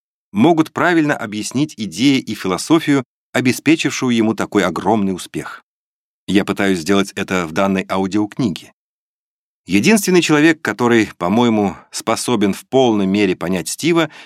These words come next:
это операционный директор Apple Тим Кук. Тим сделал заявление, в котором сформулировал принципы, применяемые в своей практике Стивом Джобсом.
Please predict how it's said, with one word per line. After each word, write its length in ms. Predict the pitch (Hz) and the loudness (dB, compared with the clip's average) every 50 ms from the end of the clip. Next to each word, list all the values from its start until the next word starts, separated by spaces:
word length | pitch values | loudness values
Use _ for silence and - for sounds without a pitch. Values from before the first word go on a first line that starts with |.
| - - _ _ | -20 -20 _ _
это 260 | - 151 160 - - | -2 -2 0 0 -2
операционный 680 | - - 113 101 113 104 - - 120 151 170 165 151 | -4 -4 -4 -4 -4 -4 -2 0 2 4 4 4 4
директор 420 | 123 104 110 127 135 - - 123 113 | 4 4 2 2 0 0 -4 -6 -4
Apple 480 | - - 139 135 - - 147 143 135 131 _ _ _ _ _ | -2 -2 -2 -2 -2 -2 -2 -2 -2 -6 _ _ _ _ _
Тим 360 | - - 101 117 120 110 101 - _ | -6 0 2 4 4 4 0 -4 _
Кук. 440 | - 92 85 - - - - - _ _ _ _ _ _ _ _ _ _ _ _ _ _ _ _ _ | -4 -4 -4 -4 -8 -12 -12 -14 _ _ _ _ _ _ _ _ _ _ _ _ _ _ _ _ _
Тим 240 | - - 110 101 98 | 0 2 4 4 4
сделал 320 | 82 78 90 101 98 92 | 2 2 2 2 2 2
заявление, 640 | 87 82 95 95 87 90 113 131 131 101 80 71 - _ _ _ _ | 0 0 0 0 0 2 2 2 2 0 -2 -6 -10 _ _ _ _
в 100 | _ _ | _ _
котором 340 | - 104 101 139 131 131 - - | -6 -4 -2 -2 -2 -2 -4 -6
сформулировал 720 | - - - 120 110 107 107 117 151 160 147 127 127 113 | -8 -6 -4 -2 0 0 4 4 4 4 4 0 -2 -4
принципы, 600 | 101 - 131 180 180 156 - - - 71 69 - - - - _ _ | -2 -2 0 0 0 -2 -4 -8 -10 -12 -14 -14 -18 -20 -20 _ _
применяемые 760 | - 92 90 92 90 95 123 131 123 123 120 113 110 107 101 | -4 -2 -2 0 2 2 2 2 2 4 4 4 4 2 0
в 80 | - | -2
своей 240 | - - 95 98 98 | -4 -2 0 0 0
практике 600 | 101 - 113 127 131 - - 110 - - 110 - | 0 0 -2 -2 -2 -4 -8 -10 -8 -8 -8 -8
Стивом 420 | - - - - 110 107 110 113 104 | -8 -10 -8 -6 -4 -2 -2 -2 -4
Джобсом. 480 | 95 98 - - - - - - - | -4 -6 -8 -8 -10 -12 -12 -14 -18